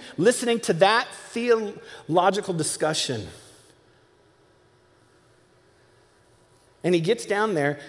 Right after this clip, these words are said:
and did you notice something that, that was interesting? In verse five, "Then some of the believers who belonged to the party of" what?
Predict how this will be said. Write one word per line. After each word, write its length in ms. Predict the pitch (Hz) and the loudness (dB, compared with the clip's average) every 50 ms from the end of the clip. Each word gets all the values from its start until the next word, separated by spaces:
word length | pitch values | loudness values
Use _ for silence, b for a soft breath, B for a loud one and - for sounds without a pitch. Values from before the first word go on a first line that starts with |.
| B B | B B
and 120 | 190 196 | 0 2
did 120 | 202 208 | 2 2
you 100 | 202 240 | 2 2
notice 360 | 226 208 240 294 403 415 - - | 4 4 6 6 4 4 2 2
something 460 | - 247 240 - - 269 254 247 202 | 0 -2 -2 -2 -2 -4 -2 2 2
that, 320 | 196 180 160 165 160 - B B B B B B B B B _ - - _ _ _ _ _ _ _ _ _ _ _ _ - | 4 4 4 2 2 -2 B B B B B B B B B _ -20 -20 _ _ _ _ _ _ _ _ _ _ _ _ 0
that 140 | 185 180 | 0 0
was 120 | - 175 170 | 2 2 0
interesting? 520 | 208 214 - 208 - - - 160 117 104 92 - - - - - _ - b b b b b b b b b | 0 0 0 -2 -2 -2 -4 -4 -4 -4 -8 -14 -20 -20 -20 -20 _ -20 b b b b b b b b b
In 140 | - 175 | -2 0
verse 260 | 175 165 202 202 202 - | 4 4 4 4 4 2
five, 420 | - 190 185 170 123 107 98 - - B B B B B B B B B B B B _ _ - | 2 2 2 2 0 -2 -4 -8 -10 B B B B B B B B B B B B _ _ 2
"Then 200 | 180 208 233 240 | 4 4 6 6
some 320 | - - - 269 320 392 | 4 4 6 6 6 4
of 60 | 415 392 | 2 2
the 80 | 403 | 2
believers 580 | 359 339 311 262 190 165 165 165 180 175 170 - | 2 2 2 4 4 2 4 4 2 2 2 0
who 100 | 233 220 | -2 0
belonged 480 | 180 190 190 190 196 202 220 269 320 | 4 4 6 6 6 6 6 2 0
to 80 | - - | -2 0
the 80 | 233 220 | 0 0
party 480 | - - - 247 247 254 254 269 269 | 0 4 6 6 6 6 2 -2 -2
of" 240 | 269 - 190 170 156 | 0 2 2 2 2
what? 480 | 143 139 160 165 220 294 294 - - | 2 4 6 6 6 6 2 -4 -12